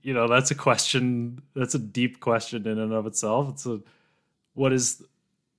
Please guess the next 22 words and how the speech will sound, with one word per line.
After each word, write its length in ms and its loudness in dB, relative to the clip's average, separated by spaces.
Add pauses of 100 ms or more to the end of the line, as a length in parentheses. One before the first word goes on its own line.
(120)
what 120 0
is 140 0
life? 500 4 (480)
Everything? 640 2
It's 220 -2
nothing. 580 0 (1040)
It's 180 -2
something. 720 2 (680)
It 200 -4
could 260 -4
be 160 2
not, 400 0
it 140 -6
could 180 -4
be 120 -2
nothing. 440 -2
It 220 -4
could 340 -2
not 520 -4
be 120 -2
nothing. 460 -4 (380)
<laughs> 80 -4